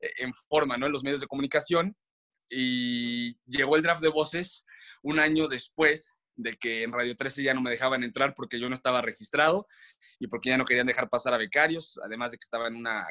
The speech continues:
crisis, digámoslo así, Radio trece, y yo estaba muy triste porque, pues,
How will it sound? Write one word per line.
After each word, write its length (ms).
crisis, 420
digámoslo 400
así, 160
Radio 300
trece, 340
y 60
yo 40
estaba 220
muy 160
triste 340
porque, 300
pues, 300